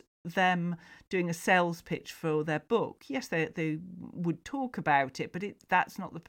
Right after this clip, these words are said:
purpose, really. Um, the purpose is to,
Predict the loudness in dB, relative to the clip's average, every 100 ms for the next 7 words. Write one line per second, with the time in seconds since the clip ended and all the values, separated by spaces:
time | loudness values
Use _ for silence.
0 | _ -12 -2 -2 -2 -6 -8 -4 -2 0
1 | -2 -4 -6 -8 -8 -14 -16 -18 -4 0
2 | 0 -2 -4 -4 -4 -8 -8 -8